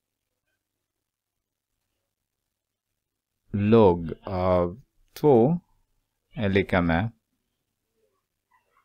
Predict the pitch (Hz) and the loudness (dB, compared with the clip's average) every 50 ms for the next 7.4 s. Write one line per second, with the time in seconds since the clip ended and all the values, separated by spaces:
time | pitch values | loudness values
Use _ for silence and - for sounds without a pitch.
0 | _ _ _ _ _ _ - - - - 52 60 55 50 50 - - - - _ | _ _ _ _ _ _ -18 -14 -12 -10 -8 -6 -6 -8 -8 -10 -14 -16 -20 _
1 | _ _ _ _ _ _ _ _ _ _ _ _ _ _ _ _ _ _ _ _ | _ _ _ _ _ _ _ _ _ _ _ _ _ _ _ _ _ _ _ _
2 | _ _ _ _ _ _ _ _ _ _ _ _ _ _ _ - - 135 120 95 | _ _ _ _ _ _ _ _ _ _ _ _ _ _ _ -8 -2 2 2 2
3 | 85 95 147 190 - _ _ _ _ _ _ _ _ _ _ _ _ _ _ _ | 2 2 0 -4 -6 _ _ _ _ _ _ _ _ _ _ _ _ _ _ _
4 | _ _ _ _ _ _ _ _ _ _ _ _ _ _ _ _ _ _ _ _ | _ _ _ _ _ _ _ _ _ _ _ _ _ _ _ _ _ _ _ _
5 | _ _ _ _ _ - 98 92 90 87 87 87 90 80 76 _ _ _ _ _ | _ _ _ _ _ -10 -8 -6 -6 -4 -4 -4 -6 -6 -8 _ _ _ _ _
6 | _ _ _ _ _ _ _ _ _ _ _ _ _ - - - _ - 113 92 | _ _ _ _ _ _ _ _ _ _ _ _ _ -20 -20 -20 _ -10 -8 -6
7 | 92 90 92 95 95 90 _ | -4 -4 -4 -6 -6 -8 _